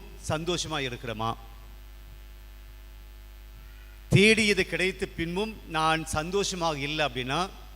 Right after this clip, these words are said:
நான் ஏன் அதை தேடினேன்? நான் ஏன் அதை தேடினேன்?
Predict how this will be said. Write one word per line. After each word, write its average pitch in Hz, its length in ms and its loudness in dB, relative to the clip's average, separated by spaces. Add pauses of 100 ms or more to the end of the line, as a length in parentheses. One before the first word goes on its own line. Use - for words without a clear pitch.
நான் 147 220 0
ஏன் 175 200 2
அதை 143 300 -2
தேடினேன்? 123 500 0 (1040)
நான் 151 140 2
ஏன் 175 200 4
அதை 151 180 0
தேடினேன்? 123 440 -2